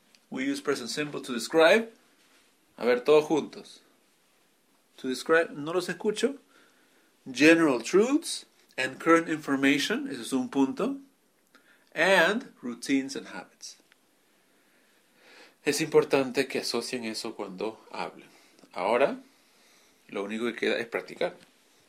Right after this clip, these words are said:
Ok, now, también he puesto que pueden utilizar los adverbs of frequency para enfatizar la rutina, ¿no? Y pueden ir a la lección trece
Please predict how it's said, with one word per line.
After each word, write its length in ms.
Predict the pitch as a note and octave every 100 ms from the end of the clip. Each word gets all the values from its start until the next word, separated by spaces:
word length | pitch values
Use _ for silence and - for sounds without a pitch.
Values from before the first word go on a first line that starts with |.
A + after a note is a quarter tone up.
| _ _ _ _ -
Ok, 340 | A#2+ A#2 D#3+
now, 280 | D#3+ D#3+ A2 - - - _ _ -
también 300 | D#3+ G#3+ C4+
he 60 |
puesto 480 | - G3+ F#3 - G#3
que 180 | E3+ D3
pueden 300 | - D#3 E3
utilizar 420 | E3 D#3+ D#3 D#3
los 240 | C#3 C3 -
adverbs 420 | C3+ C#3 D3 C#3
of 120 | C#3+
frequency 760 | - E3+ F#3 D3 B2+ - C3 F3
para 500 | - C3+ C3 D3+ F3 - _
enfatizar 920 | C3 A#2+ - A2+ - A2+ - B2+ B2+ - -
la 160 | - A2
rutina, 500 | G#2 G2+ G#2 F#2 -
¿no? 220 | - -
Y 60 | C3
pueden 320 | - C3 C3
ir 180 | C3+ C#3+
a 80 | B2
la 80 | A2
lección 380 | G#2+ - B2+ A#2
trece 640 | C#3 C3 C3 - A#2+ D3